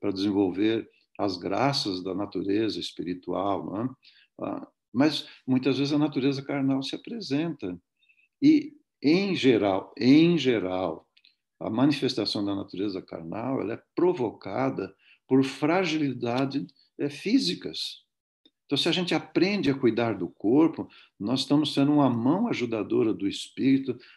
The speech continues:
para nos favorecer. Nós vamos fazer um breve estudo, é, agora, hoje, né, sobre a questão do repouso, do sono, não é? A questão do sono, o que que ele pode fazer pela gente, não é?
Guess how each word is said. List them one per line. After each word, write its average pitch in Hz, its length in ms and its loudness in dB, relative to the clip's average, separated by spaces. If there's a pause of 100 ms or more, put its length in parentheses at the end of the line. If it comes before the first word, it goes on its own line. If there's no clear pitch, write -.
para 127 120 -6
nos 135 160 -4
favorecer. 139 720 -2 (140)
Nós 160 180 -2
vamos 247 180 2
fazer 135 260 2
um 98 140 0
breve 95 460 0
estudo, 110 540 -2 (480)
é, 90 280 -4 (220)
agora, 101 580 0 (340)
hoje, 107 380 4
né, 143 220 4 (260)
sobre 135 680 4
a - 80 -6
questão 139 400 -2
do 135 80 -4
repouso, 139 800 4
do 127 160 -6
sono, 151 600 2
não 110 180 0
é? 156 100 -4 (840)
A 98 40 -16
questão 123 340 -4
do 131 120 -2
sono, 127 420 0
o 90 40 -4
que 113 120 -4
que - 60 -6
ele 117 100 -2
pode 123 380 -6
fazer 98 380 -6 (340)
pela 101 240 0
gente, 92 440 -4
não 98 120 -4
é? 123 100 -4